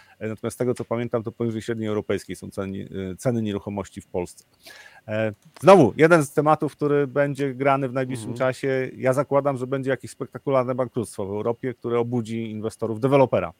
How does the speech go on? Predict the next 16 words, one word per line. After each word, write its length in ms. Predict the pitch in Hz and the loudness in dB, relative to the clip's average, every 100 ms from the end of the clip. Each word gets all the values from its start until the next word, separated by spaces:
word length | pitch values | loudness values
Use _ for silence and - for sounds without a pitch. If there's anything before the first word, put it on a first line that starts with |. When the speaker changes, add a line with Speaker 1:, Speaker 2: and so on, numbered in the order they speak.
| _ | _
Speaker 1:
które 180 | 120 117 | 0 0
obudzi 560 | 120 131 113 120 117 - | 0 -2 -2 -6 -8 -10
inwestorów. 600 | 117 113 107 - - 87 | -12 -8 -8 -6 -8 -6
Na 100 | 123 | 0
razie 240 | 135 147 143 | 2 4 2
to 120 | 135 | 2
Speaker 2:
To 80 | 135 | 0
jeszcze 140 | 127 | 2
Speaker 1:
jakoś 240 | 135 135 - | -2 -2 -4
tak 180 | 131 | -4
umknęło 340 | 131 113 135 123 | -4 -4 0 2
uwadze, 560 | 113 123 104 113 107 107 - | 2 2 2 -2 -2 -8 -8
e, 260 | 101 101 | -6 -6
mass 220 | 104 107 | -6 -6
media. 140 | 95 104 | -6 -8
Speaker 2:
Mhm. 280 | 101 101 | -10 -10